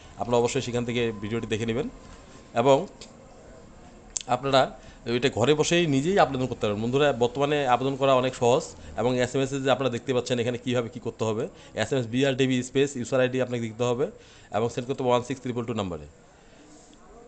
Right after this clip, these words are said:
তো বন্ধুরা, এই ছিল যে বাংলাদেশ পানি উন্নয়ন বোর্ডের যে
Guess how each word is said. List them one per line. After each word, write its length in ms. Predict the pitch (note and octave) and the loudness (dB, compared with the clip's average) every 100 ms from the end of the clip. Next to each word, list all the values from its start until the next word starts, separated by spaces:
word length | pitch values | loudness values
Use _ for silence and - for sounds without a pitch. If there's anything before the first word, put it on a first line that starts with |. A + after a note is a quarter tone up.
| - - - - - - - - | -20 -20 -20 -20 -20 -20 -20 -8
তো 80 | A#2+ | -6
বন্ধুরা, 340 | B2 C#3 D3+ C#3+ | -2 0 2 2
এই 160 | B2+ | 0
ছিল 200 | B2+ D3 C#3+ C3 - - - - - - - - - - - - G2+ | -2 0 0 0 -4 -20 -20 -20 -20 -20 -20 -20 -20 -20 -20 -18 -6
যে 80 | A#2 | -2
বাংলাদেশ 420 | A2 A#2+ C3+ C3+ - | 0 2 0 -2 -2
পানি 140 | B2 C3 | -2 -2
উন্নয়ন 220 | B2+ C3 | -2 -2
বোর্ডের 260 | B2+ C3 B2+ | -2 -2 -2
যে 80 | A#2+ | 0